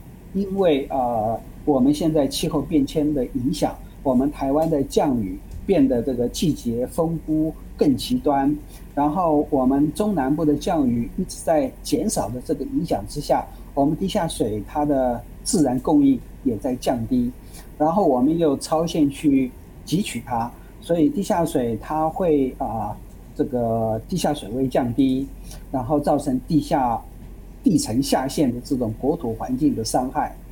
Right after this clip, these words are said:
所以这个是，呃，目前我们看到气候变化带来的一个冲击。那比较不受到气候变化影响的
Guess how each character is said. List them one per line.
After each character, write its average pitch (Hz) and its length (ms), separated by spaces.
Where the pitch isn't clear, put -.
所 160 160
以 139 360
这 214 180
个 139 140
是， 147 520
呃， 123 380
目 196 160
前 147 180
我 127 60
们 117 120
看 147 160
到 127 120
气 147 240
候 147 100
变 131 220
化 117 260
带 139 160
来 117 160
的 123 80
一 147 160
个 127 300
冲 151 260
击。 104 300
那 190 100
比 160 180
较 214 200
不 214 180
受 233 300
到 165 180
气 156 220
候 160 120
变 151 240
化 151 220
影 160 100
响 110 200
的 107 120